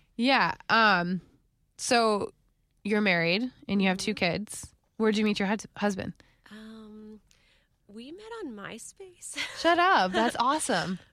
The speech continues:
Speaker 2: Uh, twelve
Speaker 1: Wait,
Speaker 2: years
Speaker 1: you guys
Speaker 2: ago.
Speaker 1: have been together for a long time
Speaker 2: Yeah.
Speaker 1: then. <laughs>
Speaker 2: <laughs> It just shows my age. <laughs>
Speaker 1: No.
Speaker 2: Um, yeah, we met on MySpace. Uh, he lived in South Florida, and my dad had bought a house down there, and we met,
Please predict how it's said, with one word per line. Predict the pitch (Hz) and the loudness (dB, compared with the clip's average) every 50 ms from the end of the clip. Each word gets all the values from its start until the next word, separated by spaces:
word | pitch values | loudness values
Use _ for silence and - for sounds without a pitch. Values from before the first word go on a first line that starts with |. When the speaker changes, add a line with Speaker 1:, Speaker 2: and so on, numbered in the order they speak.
| _ | _
Speaker 2:
Uh, | - 269 277 269 262 254 - - _ | -10 -8 -8 -8 -8 -10 -14 -20 _
twelve | - - 269 269 262 | -16 -12 -8 -4 0
Speaker 1:
Wait, | 277 294 269 | 0 0 0
Speaker 2:
years | 233 240 | 0 0
Speaker 1:
you | 254 262 | 2 2
guys | 285 277 | 4 2
Speaker 2:
ago. | 277 269 | 2 2
Speaker 1:
have | 254 | 2
been | 247 233 233 | 2 0 2
together | 202 208 190 180 185 | 2 2 2 2 2
for | 175 190 | 2 2
a | 185 170 | 2 4
long | 165 165 202 | 4 4 4
time | 202 - - 269 381 | 4 6 6 6 6
Speaker 2:
Yeah. | 339 - - - | 6 6 6 4
Speaker 1:
then. | 262 - - 339 349 494 494 494 480 466 453 - - 427 311 294 277 - | 4 4 4 4 4 6 6 6 6 4 4 4 4 4 4 4 4 4
<laughs> | 302 285 | 2 2
Speaker 2:
<laughs> | - - - - | 2 0 -4 -4
It | 381 523 - - - - 269 - | -4 -6 -6 -8 -10 -10 -10 -10
just | 294 302 - | -12 -10 -8
shows | - 285 254 247 233 | -6 -6 -6 -6 -6
my | 262 233 - | -8 -10 -10
age. | - 95 95 190 - - | -10 -12 -12 -10 -6 -6
<laughs> | 320 294 - - - _ _ - - | -6 -6 -6 -8 -14 _ _ -2 2
Speaker 1:
No. | 233 233 240 262 403 392 233 180 170 | 4 6 6 6 6 6 6 4 4
Speaker 2:
Um, | - 254 254 247 240 240 240 220 214 - | 2 0 -2 -2 -4 -6 -8 -8 -10 -8
yeah, | - 233 202 180 | -8 -8 -6 -8
we | - 220 233 | -8 -12 -12
met | 240 254 320 - 466 403 | -12 -14 -14 -14 -12 -10
on | 285 | -10
MySpace. | 220 180 190 196 - - 180 170 165 190 269 - - - - _ _ _ _ _ _ _ _ _ _ _ - | -10 -10 -12 -14 -14 -12 -12 -12 -10 -12 -14 -14 -16 -20 -20 _ _ _ _ _ _ _ _ _ _ _ -10
Uh, | 208 214 208 202 | -8 -6 -6 -6
he | 196 226 240 240 | -8 -8 -8 -8
lived | 240 240 233 262 | -8 -8 -8 -10
in | 262 254 | -12 -10
South | - 233 220 233 - - | -10 -10 -10 -10 -12 -14
Florida, | 208 202 202 208 208 208 208 202 - | -16 -14 -12 -12 -10 -10 -12 -12 -12
and | - 196 196 196 190 190 190 185 185 190 185 180 - - | -12 -12 -10 -10 -10 -10 -10 -10 -10 -12 -14 -16 -18 -16
my | 202 196 185 | -16 -14 -14
dad | 180 190 185 185 185 | -12 -12 -12 -12 -14
had | 208 196 180 | -16 -18 -18
bought | - 180 175 | -18 -18 -16
a | - | -16
house | 190 180 180 190 - | -16 -16 -18 -18 -18
down | - 208 196 196 | -18 -18 -18 -16
there, | 214 220 233 254 269 277 262 - | -16 -16 -14 -14 -14 -16 -18 -18
and | - 202 208 190 196 | -18 -20 -18 -18 -18
we | 196 190 | -18 -18
met, | 190 196 202 220 262 294 - | -18 -18 -18 -18 -18 -18 -20